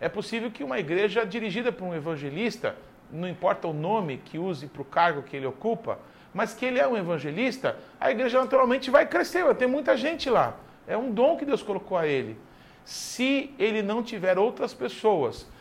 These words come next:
com os ministérios do Cordeiro que façam o que ele não tem pra fazer,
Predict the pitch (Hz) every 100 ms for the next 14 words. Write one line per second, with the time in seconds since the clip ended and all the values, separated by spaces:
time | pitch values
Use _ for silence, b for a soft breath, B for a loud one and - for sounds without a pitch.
0 | B - - 226 208 208 220 214 - -
1 | 233 277 226 269 262 220 180 165 131 104
2 | B B - 214 - 254 285 - 214 175
3 | - - - - - 202 - 247 226 269
4 | 302 - 254 277 196 147 147 127 220 196
5 | 110